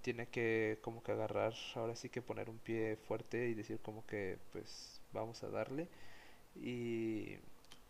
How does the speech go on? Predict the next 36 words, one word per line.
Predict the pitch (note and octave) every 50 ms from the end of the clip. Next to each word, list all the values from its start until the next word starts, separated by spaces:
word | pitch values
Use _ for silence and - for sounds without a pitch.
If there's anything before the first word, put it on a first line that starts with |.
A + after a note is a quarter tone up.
| - -
creo | - C#3 D3
que | - G3+
va | F3+ F3+ F3+
por | - E3+ D3+ C#3 C3 B2+ B2 C3 -
ese | - A#2 - - B2+
camino | - A#2+ G#2+ G#2+ A2+ A#2 A#2+ A#2+
realmente, | A#2+ A#2 G#2 G#2+ A2+ A#2 A2 A2+ A2 A#2 - - B2+ B2+ B2+ B2 A#2+ A2
o | A2
sea, | - - A2+ A2+ A2
creo | - A2+ A2+ A2 -
que | - B2+ A#2 A2+ A2+ G#2+
el | G#2+ A2
hecho | A#2 - - - B2
de | A2+ A2+
que | - A2 G#2
ya | G#2+ G#2+ G#2+ G#2+ G2+ G#2 - - - - - - - - A2+
dos, | A#2+ C3+ D#3+ -
tres | - G3 G3 -
partidos | - F#3+ F3+ - - F3+ F3+ F3+ E3+ E3
lleva | E3 D#3+ D#3
siendo | - - D#3+ D3+
titular | - C#3 - - - A2 A2 A#2 C#3+ E3 F3 - - - - - - - - - - - - -
es | B2 A#2 A#2+ A#2 - -
hasta | B2+ - - - F#2+
cierto | - A2 G#2+ G#2+ - A#2 A2
punto | - A#2 A2+ - - A2+
buena | A2 A2 A2+ A#2+ A2
señal, | - A2 G#2 G#2 G2+ G2 G2 G#2 A2 A#2 B2+ C#3 D3 D#3+ - - - - - - - - - - - - - - - - - - - - - -
porque | - B2+ - - B2
McNaghy | A2 G#2+ - - A2 A2 A2+ A#2 A2
le | G#2+ G#2 G2+
gusta | A2+ A2+ - A#2+
estar | - - - -
cambiando | - A2+ A2+ A2+ A2+ A2+ A2+
de | A2
quarterback. | - - A#2+ B2 C3 C3+ C#3+ D3+ - -